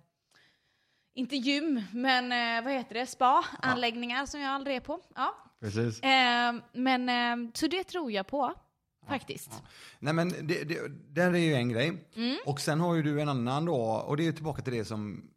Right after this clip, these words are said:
Speaker 2: jag har ju testat vissa saker förr, men jag har
Speaker 1: Mm.
Speaker 2: aldrig haft kontinuiteten
Speaker 1: Mm.
Speaker 2: som jag nu bygger upp då.
Speaker 1: Mm.
Speaker 2: Och nu är jag på ett, i, i en annan fas i mitt liv.
Speaker 1: Mm.
Speaker 2: Jag har byggt upp en annan disciplin.
Speaker 1: Mm.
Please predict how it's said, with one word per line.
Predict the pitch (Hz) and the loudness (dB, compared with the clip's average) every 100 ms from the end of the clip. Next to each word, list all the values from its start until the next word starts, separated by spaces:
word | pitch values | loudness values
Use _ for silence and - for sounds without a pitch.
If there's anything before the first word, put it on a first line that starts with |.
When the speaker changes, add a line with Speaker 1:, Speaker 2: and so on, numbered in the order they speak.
| _ 120 | _ -6
Speaker 2:
jag | 120 | -2
har | 123 | -2
ju | |
testat | 123 - 156 - - 107 104 | -6 -12 -12 -10 -8 -6 -4
vissa | 127 98 | -6 -6
saker | - 127 92 - 107 | -2 -2 -2 -6 -6
förr, | 131 156 110 87 | 0 0 0 -2
men | 117 | 0
jag | 117 | 4
har | |
Speaker 1:
Mm. | 123 | 4
Speaker 2:
aldrig | 127 | 4
haft | 123 101 - | 0 -2 -6
kontinuiteten | 104 - 98 92 120 95 - 123 131 - - | -8 -8 -12 -8 -6 -6 -4 -2 -2 -4 -12
Speaker 1:
Mm. | 175 156 | -12 -12
Speaker 2:
som | - 117 110 | -6 -2 2
jag | 117 | 2
nu | 113 104 95 92 _ _ | 2 2 -2 -8 _ _
bygger | 92 92 104 101 113 | -16 -8 -4 0 0
upp | 139 139 - | 0 -4 -12
då. | - - - _ 175 | -8 -10 -10 _ -8
Speaker 1:
Mm. | 185 294 - _ - | -6 -8 -12 _ -8
Speaker 2:
Och | |
nu | 120 131 127 | -4 -2 -2
är | 107 110 | -2 -2
jag | 123 127 - _ _ - | -4 -4 -8 _ _ -12
på | |
ett, | 113 - | -12 -12
i, | 107 110 107 - - - | -12 -8 -8 -10 -14 -20
i | - 110 | -20 -14
en | 107 | -10
annan | 107 98 | -8 -8
fas | 104 95 | -8 -8
i | 95 | -8
mitt | 95 | -6
liv. | 120 143 143 | -4 -2 -4
Speaker 1:
Mm. | 139 - _ 170 | -8 -16 _ -12
Speaker 2:
Jag | 110 | -8
har | |
byggt | 113 104 | -6 -4
upp | 107 | -6
en | 107 | -6
annan | 107 98 92 | -6 -6 -8
disciplin. | 95 - - - 113 131 151 160 139 - _ 170 | -10 -14 -14 -8 -6 -2 -2 -2 -4 -10 _ -20
Speaker 1:
Mm. | 160 190 | -20 -20